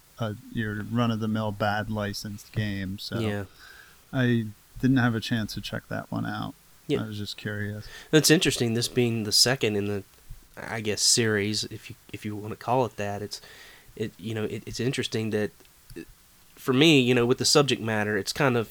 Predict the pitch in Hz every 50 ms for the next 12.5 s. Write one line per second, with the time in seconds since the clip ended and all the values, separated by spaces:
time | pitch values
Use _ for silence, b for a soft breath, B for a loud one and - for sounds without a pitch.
0 | - - - 170 127 104 104 - 110 - - - 139 - 123 - - 123 104 95
1 | - - 101 98 - 98 - - 95 - _ _ _ - 101 95 95 - - -
2 | - 95 95 95 95 - - - 110 101 92 - - 113 107 98 - - 101 98
3 | - B B B B B B B B B 113 110 107 107 113 113 117 110 - 120
4 | 113 110 - - 101 104 98 - - 117 110 104 - - 113 101 101 98 - -
5 | - - 123 110 98 98 101 104 - 110 107 101 104 101 101 101 101 98 92 90
6 | - - - - - 113 113 120 120 117 113 113 113 113 113 120 131 131 - -
7 | - - _ _ - 120 113 107 107 - - 120 - - 120 135 127 110 104 104
8 | - - 151 147 - 135 131 135 107 110 104 - - - 143 131 123 120 120 120
9 | 95 101 - - 110 101 92 - - - 98 101 95 95 - 104 98 107 117 -
10 | 104 104 101 107 110 - - - - - - - - 113 110 - - B B B
11 | B B B B 104 110 98 - 110 101 107 92 95 - - - - - - -
12 | 98 98 101 98 - - - - -